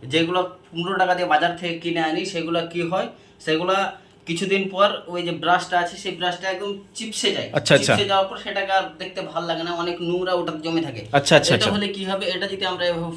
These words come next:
Speaker 1: ফোল্ড করে নিই, ফোল্ড করে নেওয়ার পর যে কোনো জিনিসকে আমরা ইজিলি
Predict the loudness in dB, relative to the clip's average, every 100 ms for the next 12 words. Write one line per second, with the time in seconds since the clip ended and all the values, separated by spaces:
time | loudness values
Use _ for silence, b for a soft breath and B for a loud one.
0 | -6 -4 -2 -2 -2 -4 -6 -4 -2 -2
1 | -2 0 -2 -4 -4 -2 -2 -4 -6 -4
2 | -4 -2 -2 0 -2 0 0 0 0 0
3 | -2